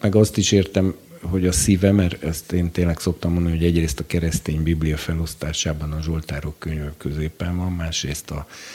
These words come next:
Zsoltárok könyve a legnagyobb terjedelmű könyve a Bibliának, harmadrészt pedig a Zsoltárok könyve az csupa imát tartalmaz, vagyis az Ist-, méghozzá nagyon-nagyon-nagyon bensőséges és őszinte imát Istennel.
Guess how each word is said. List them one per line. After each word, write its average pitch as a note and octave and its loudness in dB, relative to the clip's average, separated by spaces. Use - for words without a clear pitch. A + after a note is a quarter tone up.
Zsoltárok D#2+ 0
könyve D2+ -2
a C#2 -2
legnagyobb E2+ 0
terjedelmű G2 0
könyve F#2 2
a F2+ 4
Bibliának, F2+ 2
harmadrészt E2 -2
pedig D#2+ -4
a D#2+ -2
Zsoltárok D#2+ -4
könyve D2+ -4
az D2 -8
csupa D#2 -4
imát C#2+ -4
tartalmaz, D2+ -6
vagyis C#2 -6
az C#2+ -8
Ist-, D2 -6
méghozzá D2 -6
nagyon-nagyon-nagyon D2+ -6
bensőséges - -8
és - -6
őszinte - -4
imát G#1+ -8
Istennel. - -8